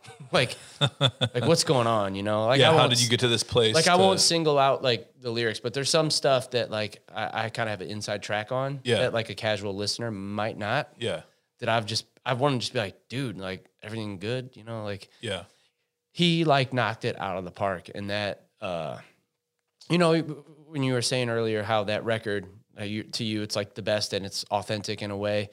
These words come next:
Speaker 2: Yeah.
Speaker 1: The reason that record sounds like that, because Wolves is the sound of Dan Marcella and Ryan Phillips saying, "Fuck everything."
Speaker 2: Yeah.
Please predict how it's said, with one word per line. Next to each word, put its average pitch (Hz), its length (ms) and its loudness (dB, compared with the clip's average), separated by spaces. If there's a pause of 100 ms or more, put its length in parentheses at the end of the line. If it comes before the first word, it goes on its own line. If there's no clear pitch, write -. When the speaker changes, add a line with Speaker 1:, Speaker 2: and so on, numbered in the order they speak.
Speaker 2:
Yeah. 104 200 -2 (460)
Speaker 1:
The 131 100 -6
reason 165 280 2
that 170 180 2
record 139 320 0
sounds 123 260 0
like 135 180 -4
that, 147 240 0
because 117 320 -6 (420)
Wolves 151 460 4
is 131 220 -4
the 135 120 -2
sound 107 640 0 (420)
of 104 320 -4
Dan 113 240 0
Marcella 110 720 -2 (160)
and 101 140 -12
Ryan 110 240 -2
Phillips 107 540 -4
saying, 104 360 -4
"Fuck - 400 0
everything." 85 440 -8 (160)
Speaker 2:
Yeah. 113 200 0